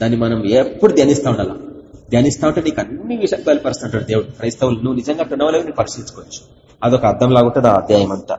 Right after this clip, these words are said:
ఐదు, ఆరు. కాబట్టి ఇక్కడ కూడా మనం దానియేలు గ్రంథంలో ఐదవ అధ్యాయం ధ్యానిస్తున్నాం. "ఇతను శ్రేష్టమైన బుద్ధి గలవాడై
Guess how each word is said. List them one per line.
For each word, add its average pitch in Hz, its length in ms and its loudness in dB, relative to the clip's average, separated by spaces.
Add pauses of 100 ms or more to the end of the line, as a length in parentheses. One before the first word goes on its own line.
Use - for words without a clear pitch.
(220)
ఐదు, 120 220 6
ఆరు. 107 420 6 (640)
కాబట్టి 151 300 6
ఇక్కడ 139 300 2
కూడా 165 120 4
మనం 139 360 4
దానియేలు 123 300 2
గ్రంథంలో 120 420 2
ఐదవ 113 180 2
అధ్యాయం 113 260 2
ధ్యానిస్తున్నాం. 101 480 -10 (1300)
"ఇతను 254 400 10
శ్రేష్టమైన 262 720 8
బుద్ధి 175 260 6
గలవాడై 123 600 6